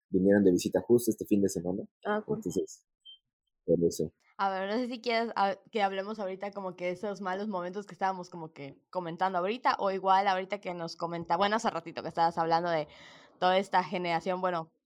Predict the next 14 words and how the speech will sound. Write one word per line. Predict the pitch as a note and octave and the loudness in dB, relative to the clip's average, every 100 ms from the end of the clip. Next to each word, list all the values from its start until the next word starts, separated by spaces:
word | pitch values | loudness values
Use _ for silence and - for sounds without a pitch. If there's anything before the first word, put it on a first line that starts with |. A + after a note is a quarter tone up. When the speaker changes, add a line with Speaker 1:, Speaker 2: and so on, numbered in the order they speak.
| - | -12
Speaker 3:
que | F#3 | -2
estábamos | G#3 G#3 G#3 | 0 0 -2
comentando | G3 F#3 F#3 | -8 -4 -2
de | F3+ | -2
toda | F#3 G3+ | 2 2
la | G3+ | 2
generación | F#3 E3+ F#3 F#3 | 0 -4 -4 -2
de | F3 | 0
la | E3 D3+ - | 0 -2 -6
nueva | F3 F3+ F3+ F3 | -2 4 4 6
ola | E3+ F3+ F3+ E3+ - _ _ _ _ - | 4 2 2 0 -4 _ _ _ _ -10
de | E3 D#3 D3+ D3 - _ - | -4 -2 -4 -6 -10 _ -4
artistas | D#3+ - E3+ E3 F3+ F3 E3+ | -4 -4 -8 -4 -2 -2 -2
ya | D#3+ D#3 D3+ | 0 0 -2